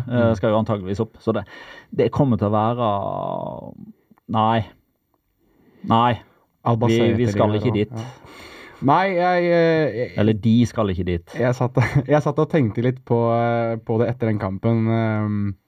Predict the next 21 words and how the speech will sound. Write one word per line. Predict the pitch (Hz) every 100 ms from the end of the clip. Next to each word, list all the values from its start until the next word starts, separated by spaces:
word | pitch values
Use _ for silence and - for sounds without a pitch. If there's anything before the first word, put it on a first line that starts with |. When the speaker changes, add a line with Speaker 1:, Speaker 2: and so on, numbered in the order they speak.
| -
Speaker 2:
og | 123 117
også | 120
etter | 113 113 110 107
Valencia | 113 98 98
sin | 104 101
kamp | 104 101
mot, | 104 104 110
eh, | 104 101
mot | 104 101
Celta, | 98 - 147 127
at, | 120
eh, | 117 - - - - - _
jeg | 151
lurer | 175 135 143
på | 143 139
om | 139
Petter, | 123 117 - 127 127 113 -
eh, | 98 113 110
har | 120 120
et | 123
sånn | 127